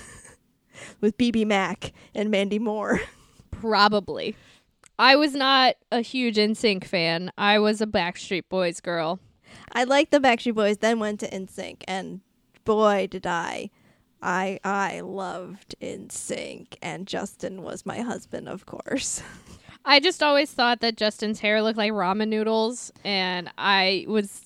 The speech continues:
Speaker 1: It
Speaker 2: confused.
Speaker 1: used, it did at some point, but in Bye Bye Bye, it was perfect, perfect curl, perfect color, perfect curl, perfect bounce. You know, before that, yeah, there were some issues. You know, like in, like in Drive Myself Crazy. <laughs>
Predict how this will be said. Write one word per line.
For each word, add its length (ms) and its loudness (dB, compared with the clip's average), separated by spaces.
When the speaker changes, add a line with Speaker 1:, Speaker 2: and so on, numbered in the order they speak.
Speaker 1:
It 80 4
Speaker 2:
confused. 640 4
Speaker 1:
used, 120 -16
it 240 6
did 180 8
at 60 6
some 180 4
point, 280 6
but 340 4
in 200 2
Bye 220 2
Bye 140 4
Bye, 220 4
it 120 2
was 140 4
perfect, 720 0
perfect 420 0
curl, 460 -2
perfect 360 2
color, 320 2
perfect 400 -4
curl, 260 -2
perfect 380 -6
bounce. 560 -8
You 140 0
know, 420 -2
before 400 4
that, 440 2
yeah, 360 2
there 180 2
were 160 2
some 220 -2
issues. 880 -6
You 180 -4
know, 200 -6
like 280 -6
in, 280 -6
like 180 -2
in 80 -4
Drive 260 0
Myself 420 0
Crazy. 720 0
<laughs> 40 -18